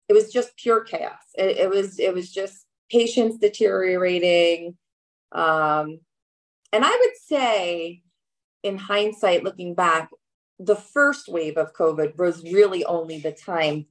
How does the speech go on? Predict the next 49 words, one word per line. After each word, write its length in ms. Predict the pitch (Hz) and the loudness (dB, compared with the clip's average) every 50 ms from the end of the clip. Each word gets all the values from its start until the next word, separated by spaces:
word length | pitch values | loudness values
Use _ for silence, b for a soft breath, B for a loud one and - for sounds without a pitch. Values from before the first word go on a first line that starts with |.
| _ _ _ _ _ | _ _ _ _ _
that 180 | 202 - - | 0 2 4
that 240 | 170 151 151 - - | 2 2 2 2 0
was 380 | 147 147 139 139 139 - - _ _ _ _ _ _ _ _ _ - - - _ _ _ _ _ _ _ _ _ _ | 0 -2 -2 -2 -4 -8 -20 _ _ _ _ _ _ _ _ _ -14 -14 -14 _ _ _ _ _ _ _ _ _ _
significant. 760 | - - - 185 175 156 160 151 - - 165 156 - 147 143 | -20 -6 -6 -4 -4 -2 -4 -6 -4 -4 -8 -4 -4 -4 0
I 120 | 147 151 156 | 2 2 2
would 160 | 160 160 160 | 2 0 -2
say 220 | - - 175 165 | -2 -2 -2 0
between 460 | 156 165 156 - - - 165 160 160 160 | 0 -2 -6 -6 -8 -8 -8 -6 -2 2
March 360 | 160 160 160 170 170 - - | 4 4 4 4 0 0 0
and 200 | 165 147 151 147 | 0 0 2 2
what, 220 | 151 143 - - | 2 2 2 0
like, 140 | - 143 135 | -2 -4 -4
somewhere 340 | - - 185 170 170 165 156 | -4 -4 -4 0 0 0 0
midsummer, 920 | 156 156 156 151 147 - - - - 160 147 147 143 139 123 117 131 - _ _ _ _ _ _ _ _ _ _ _ _ _ _ _ _ _ | 2 0 0 -2 -4 -12 -20 -6 -2 -2 -2 0 0 -4 -4 -6 -10 -14 _ _ _ _ _ _ _ _ _ _ _ _ _ _ _ _ _
that 160 | - 165 165 | 0 0 0
was 120 | - 170 - | 0 -4 -6
the 120 | - 170 | -10 -12
first 340 | - _ 165 160 156 - - - | -6 _ -4 -4 -4 -8 -8 -4
wave 420 | 151 151 147 147 143 143 143 143 _ _ _ _ _ _ _ _ | -2 0 0 0 0 0 -4 -8 _ _ _ _ _ _ _ _
was, 280 | - 165 175 175 160 160 | 2 4 4 4 2 0
was 500 | - 185 180 180 175 165 160 - - - _ _ _ _ _ | 0 2 4 4 4 4 0 -8 -18 -20 _ _ _ _ _
sustained 840 | - - - 196 175 180 - - 185 165 165 160 151 143 143 143 - - _ | -20 -14 -12 -12 -12 -12 -4 0 2 2 2 2 2 0 -2 -4 -6 -10 _
that 280 | - 160 147 - - - | -2 0 0 0 0 0
way. 300 | 151 139 117 117 151 147 | 2 2 2 0 -2 -4
The 80 | 175 175 | -6 -8
second 420 | 175 - 226 220 220 247 226 175 | -4 -2 -2 -2 0 -2 -4 -2
one 260 | 196 190 185 180 180 | 0 -2 -2 -2 -2
was 160 | 175 170 165 | -4 -6 -6
a 60 | 170 160 | -6 -10
little 200 | 156 147 147 143 | -8 -8 -8 -8
different. 440 | - 151 147 - 151 143 131 - _ | -8 -10 -10 -10 -14 -14 -14 -14 _
Obviously, 460 | - 151 147 147 151 147 - - 156 | -6 -6 -4 -4 -6 -10 -8 -10 -8
we 120 | 147 147 156 | -6 -4 -2
had 280 | 156 147 143 143 - | -2 -2 -4 -4 -6
more 180 | 156 156 156 151 | 0 2 2 4
knowledge 560 | 147 151 143 143 143 143 139 139 139 135 - | 4 4 4 4 4 4 2 0 -2 -4 -8
and 200 | - 143 139 143 - | -12 -14 -14 -16 -14
we 120 | 151 156 | -10 -8
were 120 | 151 151 151 | -8 -8 -6
dealing 320 | 151 165 170 165 165 160 | 0 0 0 0 0 -2
with 100 | 151 147 | -2 -2
it 140 | 147 135 - | -2 -2 -2
for 100 | - 151 | -6 -4
a 40 | 147 | -4
while, 180 | 139 135 139 143 | -2 -4 -4 -6
but 120 | 170 - | -2 -2
that 200 | 196 208 - - - | -2 -2 -2 -4 -4
first 340 | - 226 226 254 - - _ | -2 -2 -2 -2 -4 -8 _
wave 400 | 190 185 180 185 196 220 220 - | -4 -2 0 2 0 0 0 -4